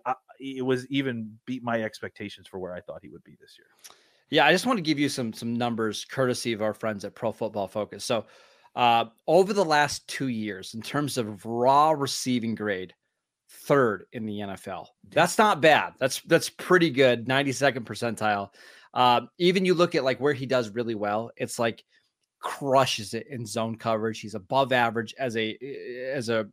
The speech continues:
Speaker 2: receiver against single coverage. He's also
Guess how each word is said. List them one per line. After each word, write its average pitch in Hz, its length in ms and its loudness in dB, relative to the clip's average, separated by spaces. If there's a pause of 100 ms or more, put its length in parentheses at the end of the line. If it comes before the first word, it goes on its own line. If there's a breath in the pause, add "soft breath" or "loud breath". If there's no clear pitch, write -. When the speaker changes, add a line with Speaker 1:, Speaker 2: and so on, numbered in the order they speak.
(120)
Speaker 2:
receiver 127 480 0
against 110 380 -6
single 127 280 2
coverage. 113 540 0 (840 soft breath)
He's 151 320 4
also 156 600 4